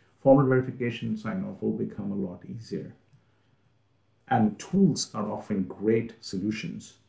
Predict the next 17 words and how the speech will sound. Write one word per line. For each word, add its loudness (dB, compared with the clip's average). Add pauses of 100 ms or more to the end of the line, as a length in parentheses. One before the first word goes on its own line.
for -12
sign-off -8
in -8
a -8
way 2
that -4
saves -4
engineers -2
an -2
enormous 4
amount -2
of -14
time. -14 (1500)
And -2 (300)
one 8
of 6
my 2